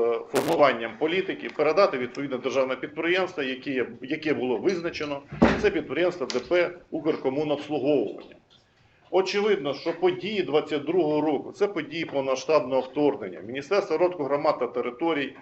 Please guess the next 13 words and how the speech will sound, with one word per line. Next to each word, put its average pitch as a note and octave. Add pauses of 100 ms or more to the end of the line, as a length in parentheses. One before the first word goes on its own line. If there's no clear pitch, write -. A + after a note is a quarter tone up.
(380)
в -
тому E3
числі, C3
займається C3
питаннями A#2
будівництва, C3+ (360)
питаннями, C#3+ (220)
питанням D#3
житлового C#3
будівництва, C#3+
забезпечення C3+ (200)
жи-, C3+
житлом D3